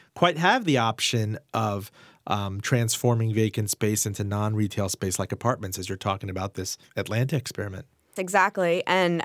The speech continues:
Speaker 2: as some people would say that even more than thirty percent of malls are at risk of closure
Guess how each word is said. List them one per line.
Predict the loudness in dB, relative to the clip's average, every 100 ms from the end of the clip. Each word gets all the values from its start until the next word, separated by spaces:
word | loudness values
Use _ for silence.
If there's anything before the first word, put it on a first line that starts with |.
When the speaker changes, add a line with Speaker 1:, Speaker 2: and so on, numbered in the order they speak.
| 0
Speaker 2:
as | -2
some | 4 2
people | 2 2 2
would | 2 4
say | 4 6
that | 4
even | 2 2
more | 4 6
than | 6 4
thirty | 2 2
percent | -2 0 0
of | 0
malls | 2 2 2
are | 0
at | 2
risk | 0 0
of | -6
closure | 0 2 2 4 2